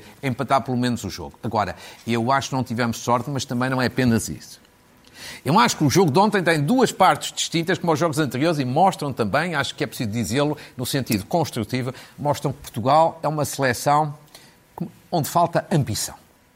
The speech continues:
Andamos muitas vezes, demasiadas vezes, a correr atrás do prejuízo. Como se viu ontem, por exemplo, na primeira parte, ou como se viu em jogos anteriores.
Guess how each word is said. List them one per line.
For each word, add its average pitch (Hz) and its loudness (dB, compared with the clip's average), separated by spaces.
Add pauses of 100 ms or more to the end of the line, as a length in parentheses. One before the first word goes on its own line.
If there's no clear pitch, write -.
(320)
Andamos 165 0
muitas 160 0
vezes, 147 0
demasiadas 139 0
vezes, 147 -2
a 135 -4
correr 143 -4
atrás 139 -2
do 120 -2
prejuízo. 87 -8 (100)
Como 226 -4
se - -6
viu 165 0
ontem, 147 2
por 156 -2
exemplo, 170 0
na 185 -2
primeira 220 2
parte, 226 0
ou 123 -4
como 165 -6
se - -6
viu 214 0
em - 2
jogos 202 0
anteriores. 214 0